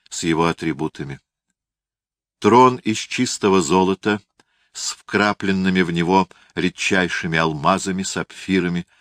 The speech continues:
рубинами и другими драгоценными камнями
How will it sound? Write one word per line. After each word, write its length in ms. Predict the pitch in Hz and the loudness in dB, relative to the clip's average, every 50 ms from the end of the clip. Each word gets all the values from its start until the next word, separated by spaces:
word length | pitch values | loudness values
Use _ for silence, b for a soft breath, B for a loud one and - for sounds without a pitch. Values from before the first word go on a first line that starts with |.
| b b - | b b -8
рубинами 680 | 73 76 80 69 69 87 95 95 95 92 92 95 - _ _ _ _ _ _ _ _ _ _ _ _ _ | -4 -4 -4 -2 0 0 0 0 0 -2 -2 -4 -6 _ _ _ _ _ _ _ _ _ _ _ _ _
и 100 | - 127 | -8 -8
другими 480 | 107 - 78 78 - 85 104 113 113 113 | -6 -4 -6 -6 -2 0 0 0 0 0
драгоценными 800 | 101 104 104 98 107 101 - - 107 104 104 101 101 101 101 95 | 0 0 0 0 -2 -4 -2 -2 -2 -2 0 -2 -2 -2 -4 -2
камнями 600 | - - 98 95 90 82 87 87 87 87 87 | -2 -2 -2 -2 0 0 0 0 0 -2 -4